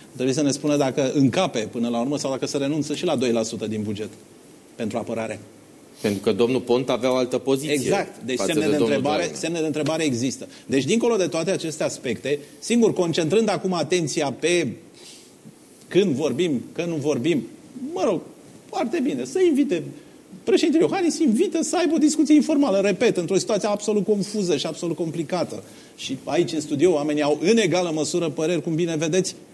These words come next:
Speaker 1: corecte, argumentate și într-un sens și în altul. Bun, hai să vorbim, mai vorbim o dată, să vedem cum ieșim din, dintr-o astfel de impact. Dar, repet, asta este o valoare adăugată negativă la atmosfera și contextul din România.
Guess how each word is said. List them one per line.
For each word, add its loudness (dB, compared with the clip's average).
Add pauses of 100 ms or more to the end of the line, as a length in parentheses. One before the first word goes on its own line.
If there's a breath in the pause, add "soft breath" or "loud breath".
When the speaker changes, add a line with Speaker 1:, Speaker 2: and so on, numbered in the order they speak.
Speaker 1:
corecte, 2
argumentate -2
și -6
într-un 0
sens 0
și -8
în -4
altul. -4 (240 loud breath)
Bun, 2
hai 2
să 2
vorbim, 2
mai 2
vorbim 2
o 0
dată, 0
să 2
vedem 2
cum 2
ieșim 4
din, 4 (280 loud breath)
dintr-o 0
astfel -2
de 0
impact. 0
Dar, -2
repet, 2
asta 0
este 2
o 4
valoare 2
adăugată 0
negativă 0 (160)
la 0
atmosfera -2
și -8
contextul -2
din -4
România. -4